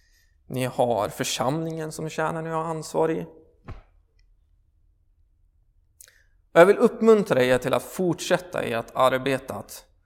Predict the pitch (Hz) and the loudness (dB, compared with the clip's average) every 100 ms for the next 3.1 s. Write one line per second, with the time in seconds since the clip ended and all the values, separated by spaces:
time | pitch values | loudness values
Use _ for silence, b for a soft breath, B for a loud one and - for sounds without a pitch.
0 | _ - 123 - - 175 - 185 196 - | _ -2 -2 0 0 -2 -2 -4 -4 -10
1 | - - 98 107 - _ _ _ _ - | -16 -10 -10 -12 -18 _ _ _ _ -16
2 | - - _ 151 151 147 147 139 - 78 | -16 -16 _ 6 8 8 6 0 -4 -8